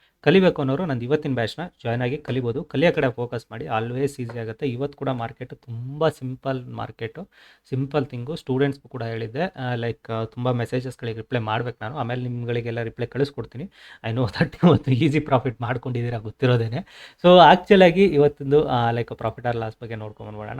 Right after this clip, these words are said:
Almost ಹದಿನೈದು, ಹದಿನಾರು ಪಾಯಿಂಟ್ ಕ್ಯಾಪ್ಚರ್ ಮಾಡಿದ್ದೀನಿ, ಹ್ಯಾಪಿ. So, ಅದಕ್ಕಿಂತ ಎಕ್ಸ್‌ಪೆಕ್ಟೇಷನ್, ಆ, ನಂದು ಇಲ್ಲ. Let refresh it.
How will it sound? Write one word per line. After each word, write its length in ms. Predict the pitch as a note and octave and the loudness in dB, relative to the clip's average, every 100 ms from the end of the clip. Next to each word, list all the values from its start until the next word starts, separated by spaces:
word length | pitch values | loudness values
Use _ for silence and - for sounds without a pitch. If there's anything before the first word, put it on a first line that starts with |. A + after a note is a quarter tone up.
| B2 A2 | -8 -8
Almost 460 | A2+ - A2+ A2+ - | -10 -12 -10 -8 -8
ಹದಿನೈದು, 340 | A2+ A#2+ A#2 | -8 -8 -6
ಹದಿನಾರು 320 | A#2 B2 A#2 | -8 -8 -10
ಪಾಯಿಂಟ್ 200 | - C3 | -8 -8
ಕ್ಯಾಪ್ಚರ್ 340 | A#2+ A2+ - A#2+ | -6 -6 -4 -6
ಮಾಡಿದ್ದೀನಿ, 360 | A2+ A2 B2 | -6 -8 -6
ಹ್ಯಾಪಿ. 440 | C3+ G#2+ - D#3+ - - - _ | -4 -4 -4 -8 -8 -18 -20 _
So, 80 | A#2+ | -6
ಅದಕ್ಕಿಂತ 360 | A#2 B2 C3+ C3+ | -6 -6 -6 -2
ಎಕ್ಸ್‌ಪೆಕ್ಟೇಷನ್, 840 | A2+ - C3+ - B2+ - B2 A#2+ | -4 -4 -6 -2 -4 -2 -6 -6
ಆ, 200 | A#2 A2+ | -6 -6
ನಂದು 260 | A#2 A2+ B2 | -6 -6 -6
ಇಲ್ಲ. 160 | A#2+ C#3 | -6 -6
Let 180 | A#2+ A2 | -6 -8
refresh 480 | A2+ - B2 - F#3+ | -12 -8 -8 -6 -10
it. 120 | - | -12